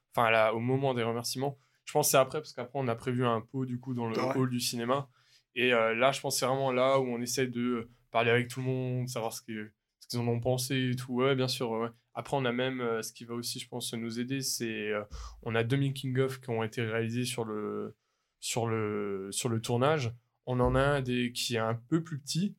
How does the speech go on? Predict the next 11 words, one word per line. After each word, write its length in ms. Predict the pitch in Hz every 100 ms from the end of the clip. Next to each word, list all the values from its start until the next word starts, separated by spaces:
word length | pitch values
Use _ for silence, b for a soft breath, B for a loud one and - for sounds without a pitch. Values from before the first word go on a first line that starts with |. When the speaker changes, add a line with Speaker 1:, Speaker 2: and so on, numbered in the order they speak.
| _ _ _ -
Speaker 1:
euh, 760 | 113 110 107 110 110 110 110 107
mais 160 | 110 131
on 80 | 143
en 120 | 127
a 40 | 123
un 280 | 139 147 135
qui 220 | - 117
est 140 | - _
assez 280 | 143 143 165
énorme. 400 | 143 139 147 104
Speaker 2:
Ouais. 160 | 131 123